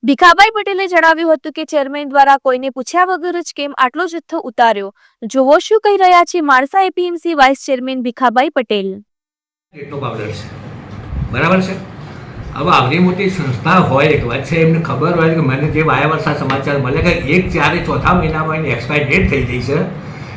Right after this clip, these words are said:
Speaker 2: આવડી મોટી દૂધસાગર ડેરી વહીવટ કરતી હોય તો એ વહીવટકર્તાઓને ધ્યાન રાખવું જોઈએ કે ભાઈ આ, આ, આટલા બધા આપણા પાસે જેટલો ક્વોન્ટિટીમાં તો મારે દૂધની વાતો પંદર હજાર ટન આવે છે જે હોય, હોય તે,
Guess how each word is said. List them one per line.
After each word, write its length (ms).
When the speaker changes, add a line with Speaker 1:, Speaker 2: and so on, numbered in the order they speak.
Speaker 2:
આવડી 360
મોટી 320
દૂધસાગર 580
ડેરી 240
વહીવટ 560
કરતી 280
હોય 300
તો 160
એ 160
વહીવટકર્તાઓને 1160
ધ્યાન 340
રાખવું 380
જોઈએ 240
કે 120
ભાઈ 220
આ, 120
આ, 440
આટલા 240
બધા 180
આપણા 200
પાસે 200
જેટલો 240
ક્વોન્ટિટીમાં 540
તો 120
મારે 220
દૂધની 340
વાતો 240
પંદર 300
હજાર 220
ટન 160
આવે 160
છે 160
જે 140
હોય, 220
હોય 140
તે, 420